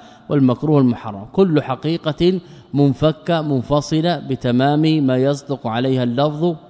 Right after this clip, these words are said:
حينئذ لا يدخل بعضه تحت، تحت بعض. فإذا قيل هذا واجب وهذا مندوب، إذن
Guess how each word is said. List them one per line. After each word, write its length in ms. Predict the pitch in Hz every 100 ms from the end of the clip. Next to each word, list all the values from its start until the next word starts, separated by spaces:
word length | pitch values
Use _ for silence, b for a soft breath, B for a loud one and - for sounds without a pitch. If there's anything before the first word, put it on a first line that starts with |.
| -
حينئذ 400 | 123 127 151 147
لا 240 | 127 127
يدخل 340 | 147 - 143 127
بعضه 360 | 143 151 147
تحت، 460 | 123 135 - 156 170 B B -
تحت 200 | 127 117
بعض. 280 | 120 101 90 - B B 120
فإذا 180 | 127
قيل 240 | 131 196 190
هذا 240 | 175 165
واجب 440 | 160 170 165 175 170 - - - 113
وهذا 260 | 139 147
مندوب، 580 | 139 131 123 127 104 104 -
إذن 340 | 139 135 143